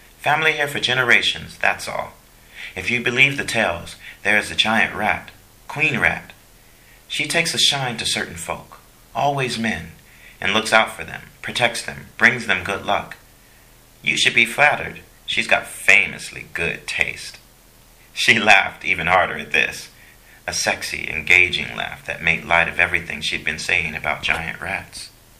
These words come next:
"Some even say that if she really likes a man, she can transform herself into a beautiful woman and have her way with him. Only once, mind. Then afterwards, so long as he pleases her and doesn't talk about it,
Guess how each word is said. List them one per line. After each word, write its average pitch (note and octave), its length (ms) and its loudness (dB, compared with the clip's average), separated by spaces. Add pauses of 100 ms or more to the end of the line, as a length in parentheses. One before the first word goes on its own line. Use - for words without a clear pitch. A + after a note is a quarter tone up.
(2250)
"Some E3+ 360 2
even A#2 200 0
say A#2+ 220 0
that E2+ 300 -4
if D#2+ 120 -6
she G2+ 140 2
really G2 260 4
likes G#2+ 320 4
a F2+ 60 -2
man, D#2+ 380 -4 (320)
she - 180 2
can A2+ 160 -2
transform A#2+ 560 4
herself E2 400 0
into D#2+ 240 -6
a D2 40 -4
beautiful C3 640 -6
woman F#2 400 -6 (240)
and - 80 -8
have G2 200 -2
her D#2+ 140 0
way G2+ 220 -4
with - 220 -10
him. - 180 -14 (580)
Only A2+ 220 4
once, B2 320 4
mind. D#2 400 -2 (640)
Then F2+ 160 6
afterwards, E2 580 0 (240)
so F#2 220 2
long A2 240 4
as A2+ 120 -4
he G2 80 2
pleases G#2 440 0
her E2 220 -8 (240)
and E2 100 -10
doesn't D#2 220 -2
talk G#2 260 2
about - 300 -2
it, - 80 -10